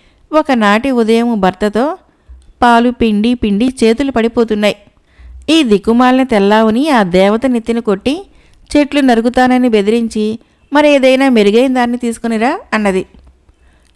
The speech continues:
కొండయ్య మారు చెప్పకుండా ఆవుతో అడవికి పోయి ఒక చెట్టును నరకబోయాడు. వెంటనే వనదేవత ప్రత్యక్షమై,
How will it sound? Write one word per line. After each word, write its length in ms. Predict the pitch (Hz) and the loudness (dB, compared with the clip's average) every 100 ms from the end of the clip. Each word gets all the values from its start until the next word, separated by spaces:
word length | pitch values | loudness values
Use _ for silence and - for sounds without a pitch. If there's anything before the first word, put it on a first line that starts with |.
| _ _ - | _ _ 0
కొండయ్య 600 | 185 175 202 214 180 190 | 2 2 2 4 2 2
మారు 360 | 190 175 190 | 2 2 2
చెప్పకుండా 760 | 220 226 208 208 196 175 262 381 - - | 2 0 0 -2 -2 0 0 -2 -6 -2
ఆవుతో 420 | 262 269 269 262 | 2 2 2 2
అడవికి 380 | 240 208 226 247 | 2 2 0 -2
పోయి 460 | 247 233 214 220 - | 0 0 0 -2 -2
ఒక 100 | 302 294 247 | -2 0 0
చెట్టును 280 | 196 233 320 | 0 0 0
నరకబోయాడు. 680 | 269 220 262 247 226 214 - - - - - - - _ _ - | -2 -2 -4 -2 0 -2 -4 -12 -18 -14 -14 -16 -20 _ _ -2
వెంటనే 520 | 269 277 285 262 240 | 0 2 2 2 2
వనదేవత 460 | 240 190 190 220 240 247 | 4 2 2 0 0 -4
ప్రత్యక్షమై, 720 | 214 208 208 - 208 220 339 | -4 -4 -6 -6 -6 -4 -6